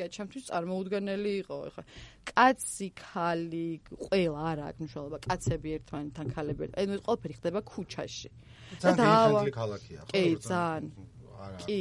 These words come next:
Speaker 2: არანაირი რაღაცა.
Speaker 1: არანაირი,
Speaker 2: შეხედე, შეხედე.
Speaker 1: არანაირი. ბიჭები უამრავი ბიჭი, ქუსლები, ტყა-, აი,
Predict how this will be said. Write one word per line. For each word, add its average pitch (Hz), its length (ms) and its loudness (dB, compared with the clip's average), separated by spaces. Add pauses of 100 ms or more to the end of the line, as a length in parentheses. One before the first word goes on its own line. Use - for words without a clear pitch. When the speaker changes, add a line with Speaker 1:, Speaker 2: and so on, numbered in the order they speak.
Speaker 2:
არანაირი 104 400 -6
რაღაცა. 196 160 6
Speaker 1:
არანაირი, 226 1120 2
Speaker 2:
შეხედე, 190 480 0
შეხედე. 110 160 -2
Speaker 1:
არანაირი. 233 840 8 (320)
ბიჭები 185 560 4
უამრავი 190 600 4
ბიჭი, 160 360 -4 (220)
ქუსლები, 180 840 0
ტყა-, 175 320 0
აი, 220 120 6